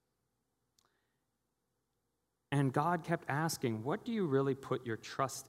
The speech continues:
in? What do you really put your trust in? What are you trying to accomplish? Do you really want to see my kingdom, the kingdom of God, come into this world?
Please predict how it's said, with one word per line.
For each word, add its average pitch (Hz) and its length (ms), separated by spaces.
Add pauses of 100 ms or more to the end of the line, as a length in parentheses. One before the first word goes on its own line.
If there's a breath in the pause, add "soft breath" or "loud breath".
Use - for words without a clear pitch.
in? 110 200 (1900)
What 165 280
do 196 100
you 170 360
really 151 360
put - 300
your 120 120
trust - 500
in? 110 260 (1000)
What 160 240 (760)
are 160 100
you 165 220
trying 165 380
to - 140
accomplish? 151 600
Do 127 120
you 170 220
really 165 380
want 147 420 (460)
to 151 80
see 160 180
my 131 300
kingdom, 98 560 (240)
the 123 40
kingdom 156 360
of 131 100
God, 131 380
come 139 180
into 127 300
this 110 200
world? 104 300